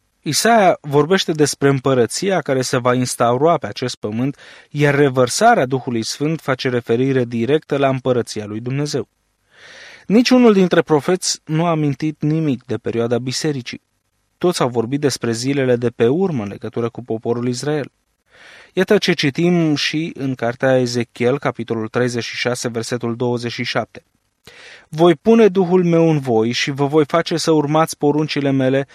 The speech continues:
și să păziți și să împliniți legile mele.” Și mai departe: „Veți locui în țara pe care am dat-o părinților voștri, veți fi poporul meu și eu voi fi Dumnezeul vostru.”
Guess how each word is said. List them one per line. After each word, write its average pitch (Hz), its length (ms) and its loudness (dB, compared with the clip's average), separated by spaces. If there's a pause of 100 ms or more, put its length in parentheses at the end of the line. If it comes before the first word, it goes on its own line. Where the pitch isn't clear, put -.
(120)
și - 200 -4
să 156 200 2
păziți 147 680 -2
și 143 140 -4
să 143 160 -2
împliniți 139 640 -2
legile 139 380 -2
mele.” 135 240 -6 (640)
Și - 160 -10
mai 151 180 0
departe: 123 480 -6 (800)
„Veți 135 380 -2
locui 143 380 4
în 151 140 4
țara 151 320 4
pe 139 120 0
care 135 200 0
am 131 100 0
dat-o 127 260 0
părinților 123 580 0
voștri, 143 480 -2
veți 117 300 -4
fi 135 160 -2
poporul 160 720 2
meu 127 260 0
și 123 420 -2
eu 156 240 2
voi 120 260 -4
fi 127 260 -6
Dumnezeul 113 600 -6
vostru.” 143 420 -4